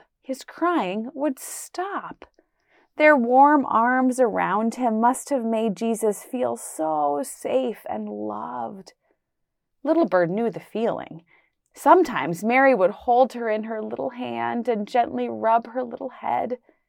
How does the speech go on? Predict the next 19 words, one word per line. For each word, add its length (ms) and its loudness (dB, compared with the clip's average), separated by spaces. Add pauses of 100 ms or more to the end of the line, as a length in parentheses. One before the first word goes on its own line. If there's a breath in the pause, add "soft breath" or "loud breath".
(420)
It 60 -8
was 280 2
just 440 -2
the 80 -2
best, 640 -2
that 280 -2
safe, 720 -2
cozy, 680 -6
loved 440 -4
feeling. 680 -10 (1000)
Sometimes 720 2
when 160 0
Jesus 320 -4
cried, 560 2 (400 soft breath)
Little 160 2
Bird 280 6
wished 300 0
she 140 -4
had 180 4